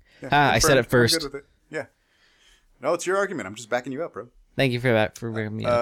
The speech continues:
Speaker 2: but I
Speaker 1: Uh,
Speaker 2: said it first.
Speaker 1: so, uh,
Speaker 2: Big
Speaker 1: Drash, that's the mod girl's name, and the other girl go up to, like, snipe people
Speaker 2: Wait.
Speaker 1: above the wall.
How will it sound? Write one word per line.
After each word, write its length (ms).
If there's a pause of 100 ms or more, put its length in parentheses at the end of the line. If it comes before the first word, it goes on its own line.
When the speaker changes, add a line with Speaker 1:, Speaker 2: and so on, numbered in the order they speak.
Speaker 2:
but 80
I 20
Speaker 1:
Uh, 40
Speaker 2:
said 160
it 60
first. 340
Speaker 1:
so, 800 (560)
uh, 160
Speaker 2:
Big 60 (120)
Speaker 1:
Drash, 540 (460)
that's 180
the 100
mod 260
girl's 260
name, 240
and 200
the 160
other 200
girl 240
go 140
up 160
to, 100
like, 180
snipe 380
people 280
Speaker 2:
Wait. 140
Speaker 1:
above 160
the 80
wall. 420